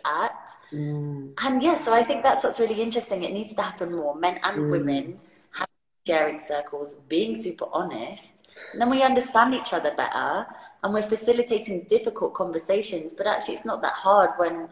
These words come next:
Speaker 1: you just turn towards it and just say what's there and realize everyone's thinking the same fucking thing.
Speaker 2: <laughs> Oh, that's amazing. That's so beautiful. Yeah, well put. Well put. Well put. It needs to happen more. I'm calling that in.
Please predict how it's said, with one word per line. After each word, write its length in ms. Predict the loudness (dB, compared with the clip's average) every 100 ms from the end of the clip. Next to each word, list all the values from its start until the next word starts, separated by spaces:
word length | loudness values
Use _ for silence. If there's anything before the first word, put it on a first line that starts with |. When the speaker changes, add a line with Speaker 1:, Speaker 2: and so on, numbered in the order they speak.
| -14 -16 -16
Speaker 1:
you 80 |
just 200 | -14 -14
turn 280 | -4 0 0
towards 440 | -4 -10 -8 -8 -4
it 100 | -4
and 80 | -4
just 180 | -14 -2
say 160 | 0
what's 200 | 2 -2 0
there 260 | 0 2
and 100 | 0
realize 380 | 0 2 2 0
everyone's 460 | 0 -2 -4 -6 -8
thinking 320 | -10 -10 -10
the 120 | -14
same 260 | -10 -10 -10
fucking 280 | -10 -12 -16 -10
thing. 260 | -10 -10 -16 _ 0
Speaker 2:
<laughs> 840 | 4 6 6 4 4 4 2 0 0 -2 -2 -4 -8 0 2 4
Oh, 420 | 4 6 4 2
that's 220 | -2 -4
amazing. 600 | -4 -2 0 0 -4 -6 -6
That's 260 | -6 -2
so 160 | -2 -2
beautiful. 560 | -4 0 2 2 0 2
Yeah, 380 | 2 6 4
well 280 | 8 6 6
put. 240 | 4 4 2 -6 -4
Well 240 | 0 0
put. 300 | -2 -2 0 -2 -10 -20 -20 -16
Well 200 | -4 0
put. 360 | 0 0 -2 -6 -10 -20 -14
It 100 | -6
needs 260 | -6 -6
to 80 | -10
happen 340 | -8 -8 -10
more. 300 | -10 -8 -6
I'm 120 | -8 -10
calling 300 | -8 -8 -8
that 180 | -10
in. 440 | -8 -8 -8 -10